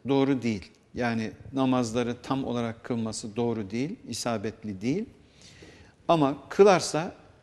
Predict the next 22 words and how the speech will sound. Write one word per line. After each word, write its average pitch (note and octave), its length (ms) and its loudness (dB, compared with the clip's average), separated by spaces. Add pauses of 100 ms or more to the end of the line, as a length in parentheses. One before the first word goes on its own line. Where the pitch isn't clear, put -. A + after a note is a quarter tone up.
(180)
bir F3+ 160 -2
günah D3+ 420 -2
vebal D#3 280 2
altına C3 400 2
girmiş C3+ 500 0
de - 60 -2
olmaz. B2+ 580 0 (760)
E, B2 280 -2
bu G3 320 4 (120)
Cenab-ı D#3+ 420 2
Hakk'ın D3+ 440 0
kullarına D3 640 2
bir D#3 140 -2
sadakasıdır. C3+ 1000 0 (840)
Sevgili D3+ 440 2
Peygamberimiz C3 800 2
buyuruyor C3+ 460 0
ki C#3+ 200 -4
sallallahu A#2 600 -2
aleyhi A2 220 -2
ve G#2 80 -6
sellem, A2 440 -6